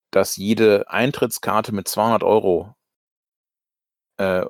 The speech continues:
und mehr, also teilweise sogar mit bis dreihundert Euro, äh, wird jede einzelne Opernkarte, Eintrittskarte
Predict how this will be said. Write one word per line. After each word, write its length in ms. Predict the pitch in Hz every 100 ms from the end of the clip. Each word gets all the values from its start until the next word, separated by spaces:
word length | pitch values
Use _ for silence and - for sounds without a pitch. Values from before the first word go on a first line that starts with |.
| _ _
und 180 | - 110
mehr, 460 | 104 117 98 80 - _ _ _ _ _
also 180 | 90 92
teilweise 360 | - 101 95 95
sogar 160 | 87
mit 100 | 90 _
bis 200 | - 98
dreihundert 380 | 98 123 131 82
Euro, 380 | 82 85 82 - _ _ _ _ _
äh, 120 | 90
wird 120 | 90
jede 220 | 101 131 92
einzelne 380 | 113 131 120 110
Opernkarte, 1040 | 131 - 98 - - 90 85 - 80 - _
Eintrittskarte 760 | 98 - - 85 87 - 87